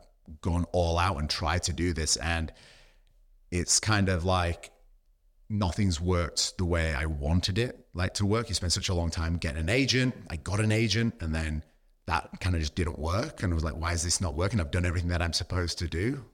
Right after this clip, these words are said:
Why is this not kind of, like, working?" And then going to do workshops, doing masterclasses, reaching out to casting directors, reaching out to agents, trying to just figure it out myself. And I'm cool with that. Like, I'm scrappy. Like,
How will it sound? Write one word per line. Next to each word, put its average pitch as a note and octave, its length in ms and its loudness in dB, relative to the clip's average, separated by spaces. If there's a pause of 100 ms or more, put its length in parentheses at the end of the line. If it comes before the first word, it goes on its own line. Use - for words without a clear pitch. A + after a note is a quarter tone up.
(120)
Why F2 180 -2
is D#2+ 100 0
this - 180 2
not E2+ 120 -2
kind E2+ 220 2
of, D#2 120 0
like, D#2+ 180 -2
working?" F#2+ 540 0 (420)
And F2+ 120 2
then E2+ 260 4
going F#2 260 2
to F2+ 120 0
do A2+ 200 2
workshops, E2 420 -2
doing A2 200 2
masterclasses, E2 840 0
reaching A2 300 2
out G2 140 2
to F#2+ 60 -2
casting F2 360 0
directors, D#2+ 360 0
reaching G#2+ 280 2
out A2+ 160 0
to G#2 120 0
agents, D#2+ 360 -4
trying F#2+ 320 0
to - 100 -2
just D#2+ 260 -2
figure F2+ 220 0
it E2 60 0
out D#2+ 100 -2
myself. E2+ 300 0
And F#2 100 0
I'm B2 140 2
cool F#2 240 0
with D2 160 -2
that. - 160 -8
Like, - 160 -4
I'm F#2 100 2
scrappy. D#2 500 0
Like, C#2 200 -2